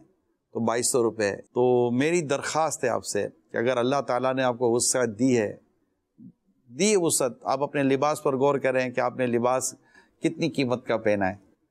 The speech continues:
شاید عید کے دن کے لیے آپ نے اچھی قیمت کا لباس پہنا ہوگا۔ آپ کا رہنا سہنا، کھانا پینا ذرا دیکھ لیں، آپ نے کیسا لیا، یعنی کہ اچھا فطرہ دیں۔ ایک سو پچاس روپیہ فطرہ دیں گے،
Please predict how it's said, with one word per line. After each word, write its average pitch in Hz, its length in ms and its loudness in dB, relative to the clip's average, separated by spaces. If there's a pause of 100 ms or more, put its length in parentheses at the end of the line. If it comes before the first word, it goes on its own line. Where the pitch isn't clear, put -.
(1300)
شاید 127 220 -2
عید 131 260 0
کے 143 120 0
دن 135 240 0
کے 131 100 0
لیے 127 100 4
آپ 123 80 0
نے 120 100 0
اچھی 120 200 -2
قیمت 127 340 -2
کا 127 80 2
لباس 117 380 0
پہنا 113 240 0
ہوگا۔ 98 340 -2 (880)
آپ 117 220 -4
کا 113 220 0
رہنا 120 340 0
سہنا، 117 420 -2 (360)
کھانا 113 300 -2
پینا 117 320 0
ذرا 110 180 2
دیکھ 107 280 0
لیں، 110 220 0
آپ 113 200 -2
نے 117 100 -6
کیسا 117 320 -2
لیا، 107 180 -2
یعنی 160 160 -2
کہ 170 140 -4 (560)
اچھا - 300 -4
فطرہ 107 360 -4
دیں۔ 95 140 -6 (960)
ایک 127 160 -2
سو 160 260 0
پچاس 151 540 -2
روپیہ 156 300 -2
فطرہ 151 220 0
دیں 147 260 -2
گے، 160 160 0